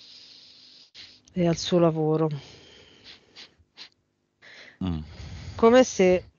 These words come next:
Speaker 1: pensassero che prima o poi lei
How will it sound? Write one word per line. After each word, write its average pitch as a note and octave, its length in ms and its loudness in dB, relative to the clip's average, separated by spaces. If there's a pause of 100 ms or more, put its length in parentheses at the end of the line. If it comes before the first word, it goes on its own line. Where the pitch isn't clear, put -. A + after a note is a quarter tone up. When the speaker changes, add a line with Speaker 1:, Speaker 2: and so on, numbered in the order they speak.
(600)
Speaker 1:
pensassero F#3+ 800 -2
che F#3 160 -6
prima F#3 240 -4
o F3+ 60 -4
poi G3 300 0
lei E3+ 420 2